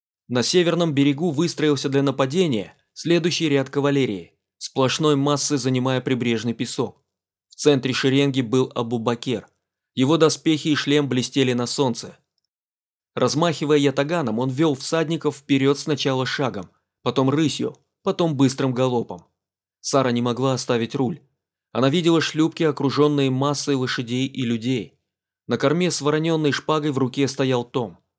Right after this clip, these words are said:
Он рубил головы арабам в воде. Пытаясь перерезать буксирный трос, арабы пилили его ятаганами. Другие всем своим весом и весом лошадей наваливались на планширь.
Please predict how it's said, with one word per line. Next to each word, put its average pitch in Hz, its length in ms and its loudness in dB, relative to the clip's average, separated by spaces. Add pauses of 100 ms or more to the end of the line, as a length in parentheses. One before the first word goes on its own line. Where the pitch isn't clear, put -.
(280)
Он 123 140 2
рубил 147 320 4
головы 147 500 2
арабам 127 440 0
в 107 60 -8
воде. 117 440 -2 (500)
Пытаясь 131 380 2
перерезать 127 560 2
буксирный 123 480 0
трос, 147 420 -2 (360)
арабы 175 380 4
пилили 160 420 0
его 131 260 0
ятаганами. 123 800 -4 (580)
Другие 147 400 2
всем 180 280 0
своим 151 300 0
весом 135 440 0
и 127 40 -2
весом 139 340 0
лошадей 131 440 0
наваливались 127 720 0
на 123 80 -2
планширь. 120 600 -2